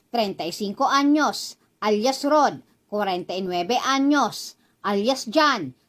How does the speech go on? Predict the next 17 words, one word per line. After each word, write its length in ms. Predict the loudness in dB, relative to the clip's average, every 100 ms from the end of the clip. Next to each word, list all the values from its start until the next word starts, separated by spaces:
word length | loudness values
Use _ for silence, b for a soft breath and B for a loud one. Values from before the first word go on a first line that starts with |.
| _
treinta 320 | -8 -6 -6
y 80 | -8
tres 320 | -8 -10 -6
anyos, 800 | 0 2 4 4 2 -2 -10 -12 _ -8
alias 480 | -2 -2 -2 -4 -4 0
Oneng, 480 | 2 2 0 -6 _ _
treinta 320 | -4 -4 -4
y 160 | -8 -6
tres 240 | -4 -4 -2
anyos, 560 | 2 4 4 2 0 -8 b -6
at 80 | -4 -2
alias 400 | 0 2 2 0
Sam, 480 | 2 2 2 -2 -10 _ -6
treinta 320 | -6 -4 -6
y 80 | -6
ocho 320 | -6 -4 -2
anyos. 800 | 2 2 4 2 0 -4 -12 -16